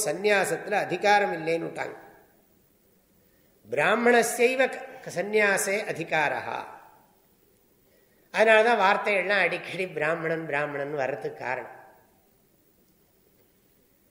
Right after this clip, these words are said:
அது நம்ம வந்து என்ன, "பரீட்சை லோகான் கர்மச்சித்தான் பிராமணோ நிர்வேதமாயாத்." இந்த பிராமணங்கிறது ஜாதி பிராமணனா, குண பிராமணனா, கர்ம பிராமணனா, பழையபடி அந்த ப்ராப்ளம் வந்துடும்.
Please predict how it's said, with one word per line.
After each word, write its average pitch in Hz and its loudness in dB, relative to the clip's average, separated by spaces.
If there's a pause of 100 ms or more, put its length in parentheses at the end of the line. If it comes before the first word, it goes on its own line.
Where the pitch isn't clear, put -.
(520)
அது 233 4
நம்ம 226 2
வந்து 214 2 (560)
என்ன, 190 0
"பரீட்சை 208 0
லோகான் 196 0
கர்மச்சித்தான் 196 0 (840)
பிராமணோ 180 2 (140)
நிர்வேதமாயாத்." 156 -6 (680)
இந்த 185 -2
பிராமணங்கிறது 208 0
ஜாதி 202 2
பிராமணனா, 196 0
குண 190 -2
பிராமணனா, 190 -2
கர்ம 190 -6
பிராமணனா, 185 -4
பழையபடி 185 0
அந்த 185 -2
ப்ராப்ளம் 175 -4
வந்துடும். 175 -8